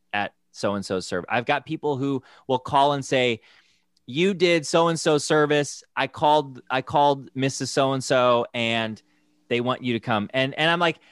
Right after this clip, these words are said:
I'm not trying to toot my own horn, but I'm just saying, like, if you do a good job, I'm,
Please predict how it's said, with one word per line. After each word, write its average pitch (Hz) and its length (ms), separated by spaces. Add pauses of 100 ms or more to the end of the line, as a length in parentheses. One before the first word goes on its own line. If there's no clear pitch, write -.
(120)
I'm 185 140
not 254 260
trying 247 220
to 185 40
toot 226 240
my 202 160
own 196 140
horn, 196 480
but 156 340
I'm 160 140
just 170 180
saying, 190 300
like, 156 280 (760)
if 180 180
you 180 140
do 156 420
a 196 60
good 156 340
job, 165 220 (400)
I'm, 160 180